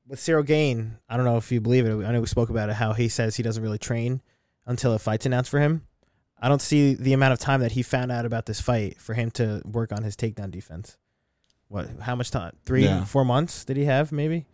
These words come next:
Speaker 2: Yeah.
Speaker 1: even do that. That's
Speaker 2: True.
Speaker 1: not enough time to even. I th-,
Speaker 2: Nah,
Speaker 1: I
Speaker 2: I
Speaker 1: don't
Speaker 2: think
Speaker 1: know.
Speaker 2: that's something you need to be working on consistently.
Speaker 1: Like, every day, exactly.
Speaker 2: Yeah.
Speaker 1: Yeah.
Speaker 2: Oh, well, I guess we'll see. That's also another thing that's a red flag for me. But maybe at heavyweight you get away with it.
Speaker 1: I think you can at heavyweight for sure.
Speaker 2: Guys,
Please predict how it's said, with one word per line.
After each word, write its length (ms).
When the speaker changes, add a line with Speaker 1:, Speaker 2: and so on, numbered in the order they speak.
Speaker 2:
Yeah. 260
Speaker 1:
even 120
do 140
that. 260
That's 180
Speaker 2:
True. 80
Speaker 1:
not 100
enough 160
time 200
to 100
even. 440
I 120
th-, 80
Speaker 2:
Nah, 220
Speaker 1:
I 40
Speaker 2:
I 40
Speaker 1:
don't 80
Speaker 2:
think 120
Speaker 1:
know. 60
Speaker 2:
that's 160
something 260
you 80
need 100
to 60
be 100
working 400
on 120
consistently. 720
Speaker 1:
Like, 160
every 180
day, 220
exactly. 340
Speaker 2:
Yeah. 280
Speaker 1:
Yeah. 280
Speaker 2:
Oh, 220
well, 140
I 20
guess 160
we'll 80
see. 300
That's 220
also 260
another 240
thing 200
that's 300
a 80
red 220
flag 280
for 100
me. 80
But 120
maybe 280
at 80
heavyweight 320
you 80
get 180
away 180
with 120
it. 120
Speaker 1:
I 100
think 220
you 80
can 140
at 160
heavyweight 320
for 100
sure. 120
Speaker 2:
Guys, 360